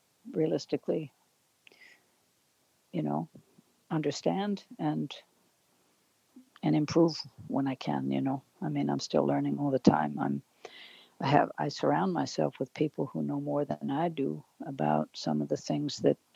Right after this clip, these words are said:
that horses need us to know, like the structure of the feet, the way the fluids in the body go, the way the ganglia work,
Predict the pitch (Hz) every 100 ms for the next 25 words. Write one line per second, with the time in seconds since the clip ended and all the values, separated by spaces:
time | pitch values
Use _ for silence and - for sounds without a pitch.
0 | - - _ _ _ _ _ _ - -
1 | 147 147 139 - 143 143 143 - 147 180
2 | 190 143 73 - _ - - _ _ _
3 | _ _ _ _ - 135 - 139 - 160
4 | 160 - - 160 170 - - - _ _
5 | _ _ _ _ - 147 139 151 147 147
6 | 135 _ _ _ _ _ _ _ _ _
7 | _ - 147 - 180 165 160 - 151 151
8 | 147 147 151 160 156 165 175 - _ _
9 | _ _ _ - 131 139 147 113 151 156
10 | 160 160 170 156 165